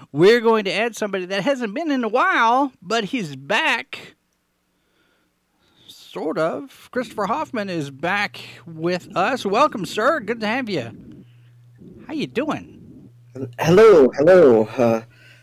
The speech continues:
Speaker 2: hopefully you're doing well, and, and hopefully everyone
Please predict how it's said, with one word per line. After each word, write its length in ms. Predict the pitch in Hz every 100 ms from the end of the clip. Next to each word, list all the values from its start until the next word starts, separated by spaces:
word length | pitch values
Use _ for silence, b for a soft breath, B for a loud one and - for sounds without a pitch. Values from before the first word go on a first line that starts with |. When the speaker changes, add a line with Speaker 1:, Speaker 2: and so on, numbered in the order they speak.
| _
Speaker 2:
hopefully 320 | - 139 147
you're 100 | 139
doing 280 | 127 143 139
well, 280 | 127 147 170
and, 280 | 135 131 -
and 100 | 110
hopefully 400 | 131 131 135 127
everyone 920 | 123 123 120 123 - 120 120 117 117